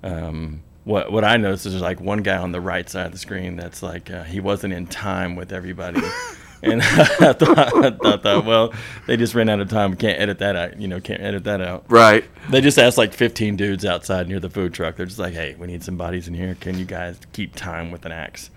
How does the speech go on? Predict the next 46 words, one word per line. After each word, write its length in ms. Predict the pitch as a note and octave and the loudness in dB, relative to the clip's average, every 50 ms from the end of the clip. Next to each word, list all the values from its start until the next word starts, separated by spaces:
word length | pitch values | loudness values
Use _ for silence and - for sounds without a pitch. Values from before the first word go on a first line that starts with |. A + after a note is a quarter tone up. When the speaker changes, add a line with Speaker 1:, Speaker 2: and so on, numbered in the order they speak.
| - - | -14 -6
Speaker 2:
What, 400 | C3 D3+ F#3 G3+ G#3 G3+ - E3 | 2 6 8 8 8 6 4 -2
what 180 | D#3 E3+ F3+ | 0 0 2
I 140 | F#3+ F#3 F#3 | 2 2 -2
found 300 | F3+ - F#3 E3 D#3+ D3+ | 0 0 0 0 0 0
also 400 | - C#3 D3 E3 - - D3+ C3 | -2 -4 -4 -4 -4 -2 -2 -2
a 40 | A2+ | 0
little 220 | G#2+ A#2 A#2 A2 | 0 0 0 0
bit 240 | G#2+ A2 G#2+ F#2+ - - | 2 2 2 2 0 -2
amusing 680 | - G2 G#2 G2+ G2+ G2+ F#2+ E2+ F2+ F2 F2+ G2 G2 - | -6 -6 -4 -4 -4 -4 -4 -4 -6 -6 -8 -8 -10 -6
is, 280 | - G2 G2 F#2+ F2+ - | -4 -4 -4 -4 -4 -6
and, 200 | - G2+ G#2 A2 | -6 -4 -4 -4
and 140 | G#2 G#2 | -2 -2
I 80 | G#2+ G#2 | -2 -2
didn't 260 | G#2+ A#2 - - G#2+ | -2 -2 -6 -4 -4
notice 340 | G#2+ G#2 G#2 G#2 G#2+ G2 - | -2 -2 -2 -2 -2 -2 -2
this 200 | - G#2 - - | -2 -2 -2 -2
on 240 | G#2+ F#2 F#2 F#2 F2+ | -2 -2 -2 -4 -4
very, 340 | F2+ G#2+ G#2 G#2 G#2 - - - - - - - - - - | 0 0 2 2 0 -2 -6 -20 -20 -20 -20 -16 -16 -14 -14
I 360 | - - - - - - - | -12 -14 -14 -14 -14 -12 -10
don't 140 | A#2+ D3 - | -10 -8 -6
know 80 | B2+ | -6
when 180 | F#2+ F2+ F#2 F2+ | -6 -6 -4 -4
I 60 | F2+ | -4
noticed 420 | F2+ F2 F#2 G#2+ B2 C3+ A#2 A#2 | -4 -4 -4 -4 -4 -4 -6 -8
it, 80 | A2 F2+ - - - - - | -10 -14 -16 -20 -20 -18 -10
pretty 180 | - C#3+ D3+ D#3+ | -6 -4 -4 -4
recently 520 | B2 G#2+ A#2+ A#2+ - - G#2+ G#2+ G#2 F#2 | -4 -4 -4 -4 -6 -6 -4 -2 -2 -2
as 160 | F2+ F2+ F#2 | -2 -2 -4
in 100 | F#2+ F2 | -6 -6
the 80 | F2+ E2+ | -6 -4
last 280 | F2 F2+ F2+ F2+ - - | -4 -4 -4 -4 -6 -8
couple 260 | - G2 - F2 F2+ | -8 -8 -8 -8 -8
years, 380 | F#2 G#2+ B2 A#2+ A2 G2+ - - - - - - - - - - - - - - - - | -6 -6 -4 -4 -6 -6 -8 -16 -20 -20 -20 -20 -20 -20 -20 -20 -20 -20 -20 -20 -10 -6
is 120 | - A2 A#2 | -4 -2 -2
that 140 | B2 A#2 | -2 -2
there's 280 | - A#2 G#2 G2 G#2 G#2+ | -2 -4 -4 -4 -8 -12
businessmen 1040 | - - - G2+ G2 F#2+ F#2 F#2+ F2+ A2 A2 G#2+ - C3 B2+ A#2 - B2+ B2+ B2 B2 | -12 -12 -12 -10 -10 -10 -10 -2 2 4 4 4 2 0 -2 -2 -2 0 0 0 0
in 120 | B2 A2 F#2 | 0 -2 -2
suits. 760 | - - - - G#2+ A#2+ A#2 - - - - - - - - - - - - - - - - - - - - - | -4 -4 -2 0 -2 -2 -2 -4 -4 -4 -4 -4 -4 -8 -12 -18 -20 -20 -20 -20 -20 -20 -20 -20 -20 -14 -2 4
There 140 | A2+ A2+ | 4 4
was 140 | A2+ A2 - | 4 4 0
somebody 380 | - - B2+ A#2+ A#2 A#2+ A#2 A#2+ | -2 -2 0 2 2 2 2 2
in, 140 | A2+ A2 G#2+ | 0 0 0
like, 340 | A2 G#2+ G#2 G2+ F#2+ - - - | 0 0 0 -2 -4 -8 -6 -2
uh, 240 | F2+ F#2+ G2 - - - C3 | 0 0 0 0 -2 -4 -4
just, 280 | A2+ C3+ B2 - - | -2 0 0 0 0